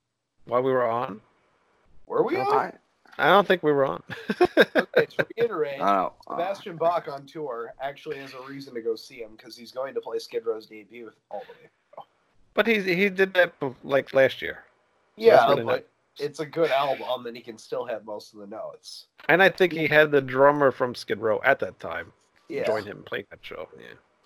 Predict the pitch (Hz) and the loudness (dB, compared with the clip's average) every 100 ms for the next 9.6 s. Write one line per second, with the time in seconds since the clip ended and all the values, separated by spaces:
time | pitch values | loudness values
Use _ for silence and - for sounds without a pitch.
0 | - - 110 107 127 127 - 120 113 123 | -14 -10 -6 -4 -4 -4 -4 -4 -2 -4
1 | 107 107 110 104 107 104 101 98 98 - | -8 -4 -4 -4 -6 -8 -8 -8 -10 -12
2 | 95 - 110 101 98 95 95 98 92 92 | -18 -10 -8 -4 -4 -4 -8 -12 -16 -16
3 | - - - 123 - - 147 107 110 110 | -12 -8 -4 -4 -4 -6 -2 0 -2 -4
4 | 110 107 113 104 - 101 101 104 101 98 | -8 -10 -10 -10 -12 -10 -10 -12 -12 -10
5 | 104 98 101 101 101 101 98 101 104 104 | -12 -12 -14 -10 -6 -6 -6 -8 -8 -10
6 | _ _ _ - 90 - - 120 127 117 | _ _ _ -20 -20 -8 6 10 10 8
7 | 101 151 165 131 127 117 110 101 92 87 | 6 6 4 0 2 4 4 2 -2 -4
8 | 85 82 - 92 85 82 85 82 80 - | -8 -8 -2 -2 -2 -6 -6 -4 -6 -6
9 | 80 73 62 65 73 - | -6 -4 -4 -2 -2 -4